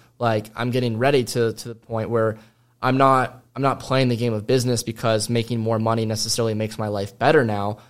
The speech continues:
but because I can, I now have the ability to swing for the fences and go for a much larger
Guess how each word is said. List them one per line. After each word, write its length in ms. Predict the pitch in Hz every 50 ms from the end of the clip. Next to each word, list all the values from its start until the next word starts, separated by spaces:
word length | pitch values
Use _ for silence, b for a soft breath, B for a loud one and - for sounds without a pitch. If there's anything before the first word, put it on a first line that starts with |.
| b b b _
but 340 | 123 120 113 110 - -
because 460 | 117 123 120 - 120 113 110 110 107 - -
I 140 | 110 113 113
can, 360 | - - 117 110 110 107 -
I 80 | - 113
now 120 | 120 117
have 180 | 107 113 117 107
the 120 | 107 110
ability 420 | 107 - - 120 135 143 135 123 113
to 160 | - - 110
swing 260 | - - 120 113 110
for 100 | 104 117
the 80 | 107 104
fences 380 | - 110 107 101 - 104 104
and 140 | 107 110 107
go 100 | 113 110
for 120 | 110 113
a 20 | 110
much 200 | 107 104 104 -
larger 380 | - 107 117 143 143 135 131